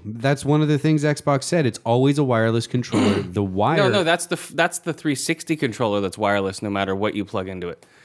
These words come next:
Speaker 2: This one becomes a wired controller as soon as you plug it in because the three sixty was
Speaker 1: Hmm.
Speaker 2: only a chargeable controller. And because when you unplug it, it tells you to turn on your controller. So you have to hit the button again to turn it back on.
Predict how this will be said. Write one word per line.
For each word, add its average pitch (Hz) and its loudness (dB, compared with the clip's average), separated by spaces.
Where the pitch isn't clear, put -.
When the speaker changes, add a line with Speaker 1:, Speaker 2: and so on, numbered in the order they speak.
Speaker 2:
This 160 0
one 170 2
becomes 135 0
a 127 2
wired 139 2
controller 110 0
as 92 -6
soon 147 0
as 135 0
you 139 0
plug 123 -2
it 117 -2
in 107 -2
because 143 0
the 135 -4
three 165 0
sixty 170 -2
was 131 2
Speaker 1:
Hmm. - -10
Speaker 2:
only 147 2
a 123 0
chargeable 123 0
controller. 98 -2
And 139 0
because 156 -2
when 160 2
you 151 4
unplug 151 0
it, 202 -2
it 123 -4
tells 147 0
you 143 2
to 101 0
turn 127 -4
on 120 0
your 113 0
controller. 110 -4
So 120 -4
you 110 0
have 101 -6
to 110 -6
hit 120 -6
the 110 -4
button 113 -4
again 92 -6
to 87 -10
turn 95 -6
it 90 -6
back 90 -8
on. 90 -8